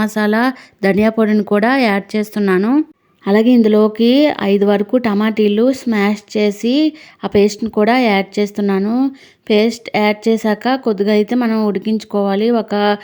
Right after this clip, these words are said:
టూ మినిట్స్ అయితే ఉడికించుకోవాలి బాగా. ఇలా ఉడికించుకున్నాక ఇందులోకి ఒక టూ స్పూన్స్ కారం, అలాగే వన్ అండ్ హాఫ్ స్పూన్ సాల్ట్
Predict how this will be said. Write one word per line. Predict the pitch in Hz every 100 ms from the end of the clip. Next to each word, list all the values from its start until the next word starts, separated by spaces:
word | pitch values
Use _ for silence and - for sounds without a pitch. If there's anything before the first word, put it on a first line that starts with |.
| - - -
టూ | 220
మినిట్స్ | 208 220 233 233
అయితే | 214 214 240 285 254
ఉడికించుకోవాలి | 208 214 226 - 214 208 196 220 202
బాగా. | 196 196 226 269 311 - _ -
ఇలా | 220 220
ఉడికించుకున్నాక | 214 247 240 233 220 202 240 233
ఇందులోకి | 208 208 208 208 233 240 214
ఒక | 214 196
టూ | 202 202
స్పూన్స్ | - 196 220 233 202 220 294 - _ _ -
కారం, | 196 202 220 226 226 -
అలాగే | 196 214 233 254
వన్ | 214 214
అండ్ | 208
హాఫ్ | 208 - -
స్పూన్ | - 202 220 233 233
సాల్ట్ | 214 196 208 208